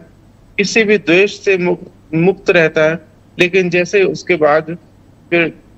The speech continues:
समाज उसका नामकरण कर देता है, लिंग का निर्धारित कर देता है, सब कुछ उसको पहना देता है, तो वो जिंदगी भर उन्हीं चीजों से लड़ता रहता है।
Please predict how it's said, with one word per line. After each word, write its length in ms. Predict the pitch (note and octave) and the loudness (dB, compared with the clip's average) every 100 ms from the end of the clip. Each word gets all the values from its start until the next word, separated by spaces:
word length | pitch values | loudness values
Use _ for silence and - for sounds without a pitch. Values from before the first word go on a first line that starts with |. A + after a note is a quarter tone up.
| - | -20
समाज 540 | - E3 D#3+ D3+ E3 | -2 0 2 0 0
उसका 540 | E3+ - - D#3+ D#3 - | -4 -2 0 0 0 -4
नामकरण 720 | C#3+ D3+ D#3+ D#3+ D#3+ F3 D#3+ D#3 | -2 0 0 -2 -2 -2 -2 -2
कर 180 | D3+ | -2
देता 240 | D3 C#3 D#3+ | -2 -2 -2
है, 140 | D3 | 0
लिंग 200 | D3+ E3 | -4 -6
का 260 | D#3 D3+ D#3+ | -8 -6 -4
निर्धारित 460 | D#3 D3 D3+ D3 C#3+ - | -2 0 0 0 -2 -4
कर 120 | D#3 | -4
देता 320 | D3+ D3+ D3 | -4 -2 0
है, 120 | D3 | 0
सब 260 | - G#3+ - | 0 -2 0
कुछ 220 | G#3+ G#3 | -4 -4
उसको 520 | F3 - F#3 G3+ - _ _ _ - - - - | -8 -2 0 0 -6 _ _ _ -20 -20 -20 0
पहना 280 | D3+ D3 C#3 | 2 4 2
देता 220 | C3 - | 0 0
है, 60 | C#3 | 0
तो 120 | D3 | 0
वो 160 | F3 F#3 | 0 0
जिंदगी 540 | C#3+ E3 F3+ G3 G#3+ | 0 -2 0 0 0
भर 180 | F#3+ F#3+ | 0 0
उन्हीं 420 | F3+ F#3 A3 A3 | 0 0 0 0
चीजों 300 | F3+ F#3 F#3 | -2 -2 0
से 100 | G3 | 0
लड़ता 380 | E3+ C#3 C#3 D#3+ | 0 0 2 0
रहता 300 | C#3+ B2 B2 | 2 -2 -4
है। 160 | A#2 | -6